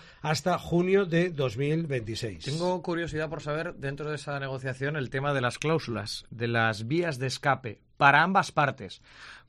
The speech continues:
Speaker 2: Porque, si no me corriges, en el anterior contrato no había vía de escape.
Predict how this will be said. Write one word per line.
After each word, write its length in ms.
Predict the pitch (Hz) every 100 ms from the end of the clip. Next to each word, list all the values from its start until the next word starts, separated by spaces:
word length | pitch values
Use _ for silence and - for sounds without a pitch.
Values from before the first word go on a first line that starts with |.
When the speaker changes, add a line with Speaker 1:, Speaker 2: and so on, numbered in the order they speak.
| -
Speaker 2:
Porque, 420 | 120 120 - 123
si 180 | - 113
no 100 | 131
me 120 | 165
corriges, 720 | 165 156 175 170 170 - -
en 160 | - 123
el 140 | 123
anterior 420 | 120 110 117 143 151
contrato 600 | 160 131 160 139 175 220 _ _ _ _ -
no 180 | 127
había 260 | 151 147 151
vía 220 | 131 147
de 80 | 127
escape. 460 | 113 - 202 -